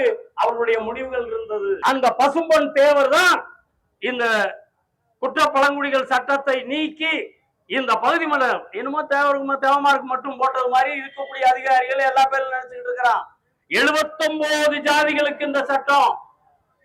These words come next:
தமிழ்நாட்டுல மட்டும் இல்ல, இந்தியாவுல இருநூத்தி ஐம்பத்தி ஏழு ஜாதிகளுக்கு.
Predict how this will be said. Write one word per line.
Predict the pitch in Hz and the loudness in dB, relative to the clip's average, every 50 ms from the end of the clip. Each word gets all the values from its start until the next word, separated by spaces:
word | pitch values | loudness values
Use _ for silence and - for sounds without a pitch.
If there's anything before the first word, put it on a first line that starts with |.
| _ _ - | _ _ -2
தமிழ்நாட்டுல | 196 - 262 277 285 294 285 285 277 285 294 294 | 0 0 2 2 2 4 4 2 2 0 0 0
மட்டும் | 277 285 285 285 294 294 294 | 2 0 0 0 -2 -2 -2
இல்ல, | 277 285 285 285 269 233 - - - - _ _ _ | 0 2 2 2 2 2 0 -4 -8 -16 _ _ _
இந்தியாவுல | - 202 262 277 285 302 302 294 285 294 294 302 294 | -8 -6 -4 -2 0 2 2 2 2 2 2 2 4
இருநூத்தி | 285 269 269 277 294 302 311 311 311 302 | 4 4 4 4 2 0 -2 -2 -2 0
ஐம்பத்தி | 294 294 294 294 294 285 - 302 | 0 0 2 2 0 0 0 0
ஏழு | 294 294 285 | 0 0 0
ஜாதிகளுக்கு. | 277 285 285 285 277 285 285 285 285 277 277 - 285 285 | 0 2 2 2 2 0 0 -2 -2 -2 -2 -4 -2 -2